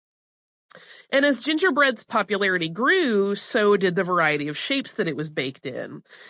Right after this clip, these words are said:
And the level of detail that was used in the molds also got a lot more intense. Uh, and it wasn't long before animals and flora were crafted from gingerbread.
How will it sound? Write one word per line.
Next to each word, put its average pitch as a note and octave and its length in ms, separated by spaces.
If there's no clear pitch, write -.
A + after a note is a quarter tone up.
And F3+ 80
the F3+ 80
level F3+ 300
of E3+ 140
detail G#3 560
that E3 160
was E3+ 160
used D#3 200
in F3+ 120
the G3 40
molds A3+ 480
also E3+ 380
got D#3 320
a F3 80
lot D#3+ 380
more D#3 180
intense. D#3 600
Uh, G#3 240
and C4 100
it C#4+ 60
wasn't E4 300
long B3 220
before A3+ 380
animals G#3+ 640
and D#3+ 180
flora G3+ 440
were F#3+ 160
crafted F#3 420
from F#3 180
gingerbread. F3 760